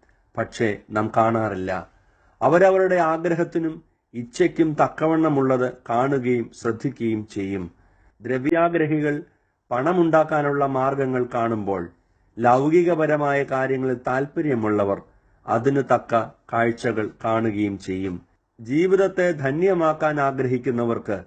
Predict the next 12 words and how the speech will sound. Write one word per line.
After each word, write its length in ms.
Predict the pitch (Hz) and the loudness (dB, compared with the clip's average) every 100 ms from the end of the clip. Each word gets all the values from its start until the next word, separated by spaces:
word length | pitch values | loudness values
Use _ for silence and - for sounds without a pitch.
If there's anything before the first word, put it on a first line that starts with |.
| _ _ _ _ | _ _ _ _
അതിന് 360 | - 113 127 127 - | -6 0 2 2 0
ഉതകുന്ന 480 | 120 131 139 151 143 | -2 0 2 2 0
കാഴ്ചകളും 680 | 131 123 123 - 123 117 113 113 _ _ - | 2 2 2 -2 -2 0 -2 -6 _ _ -8
ഈ 120 | 113 | -4
പ്രപഞ്ചത്തിൽ 720 | 127 120 110 117 107 110 113 107 - | -4 -2 0 0 0 -2 -2 -4 -6
ഉണ്ടാവും. 540 | 107 104 104 101 101 92 - _ _ _ _ _ | -6 -2 2 2 0 -4 -10 _ _ _ _ _
കണ്ണു 300 | - 139 190 | -4 0 2
തുറന്ന് 420 | 190 147 131 123 117 - | 4 4 2 0 -4 -6
കാണുവാൻ 520 | - 117 135 139 120 110 - | -6 -2 0 0 0 -2 -6
കഴിയണം. 540 | 107 101 104 101 98 85 _ _ _ _ _ | -6 -2 -2 -4 -6 -10 _ _ _ _ _
പലപ്പോഴും 640 | 120 139 147 151 147 139 127 - _ _ _ | 2 2 2 2 4 2 -4 -12 _ _ _
കണ്ണുകളില്ലാത്തതല്ല 1200 | 127 135 165 190 190 156 143 139 135 120 113 117 | -2 0 2 4 4 4 2 0 0 -2 0 0